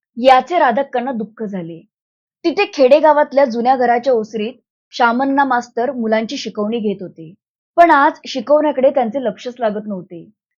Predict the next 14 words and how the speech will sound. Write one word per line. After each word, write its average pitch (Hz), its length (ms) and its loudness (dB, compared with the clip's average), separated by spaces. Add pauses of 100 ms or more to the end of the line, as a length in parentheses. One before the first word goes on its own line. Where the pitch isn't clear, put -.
गेल्या 240 340 4
दोन 226 340 0
दिवसांपासून 240 760 -8 (380)
ते, 240 320 4 (100)
वसुधा 233 600 -2
आणि 294 180 -2
सावक्का 226 600 -2 (360)
एका 302 200 4
पत्राची 269 500 0
वाट 220 240 0
बघत 214 280 -6
होते. 180 340 -16 (500)
काही 311 260 6
दिवसांपूर्वी 277 760 -2